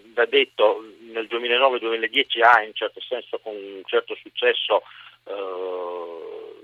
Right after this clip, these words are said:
sconfitto Boko Haram in alcune zone, incluse,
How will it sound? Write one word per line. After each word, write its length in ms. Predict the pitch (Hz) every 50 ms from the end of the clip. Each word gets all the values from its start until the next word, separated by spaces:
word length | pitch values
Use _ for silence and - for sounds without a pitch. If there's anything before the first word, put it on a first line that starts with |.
| _ _ _ _ _ _ _ _ _ _ _ _ _ _ _ _ - - -
sconfitto 720 | - 98 95 - - 160 147 127 _ - - 95 92 87
Boko 280 | 85 98 95 - - 95
Haram 340 | 92 101 101 101 95 92
in 100 | 92 90
alcune 360 | 92 87 - 101 98 92 92 -
zone, 240 | - 123 120 107 98
incluse, 520 | 92 - - 107 107 92 85 98 95 87